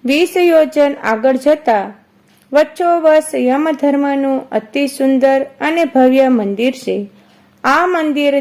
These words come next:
દિવ્ય રત્નોથી ઝળહળતું રહે છે. વીજળીની તેજસ્વી જ્વાળાઓના કારણે તે સૂર્યની જેમ તેજસ્વી જણાય છે. આ મંદિરનો વિસ્તાર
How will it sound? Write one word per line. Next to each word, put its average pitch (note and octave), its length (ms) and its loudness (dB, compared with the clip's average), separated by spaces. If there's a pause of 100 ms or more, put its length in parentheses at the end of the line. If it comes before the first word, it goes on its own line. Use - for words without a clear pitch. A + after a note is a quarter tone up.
દિવ્ય B3 420 2
રત્નોથી A#3+ 640 -2
ઝળહળતું C#4 800 0
રહે A#3+ 300 2
છે. G3+ 340 -6 (720)
વીજળીની F4 640 0
તેજસ્વી C#4 720 -2
જ્વાળાઓના A#3+ 840 0
કારણે A#3 600 -2 (460)
તે F4 200 0
સૂર્યની D#4 640 0
જેમ C#4+ 340 -2
તેજસ્વી C4 640 0
જણાય A3 420 -2
છે. G3 320 -6 (640)
આ D#4 240 0
મંદિરનો D4+ 640 -4
વિસ્તાર B3+ 600 -2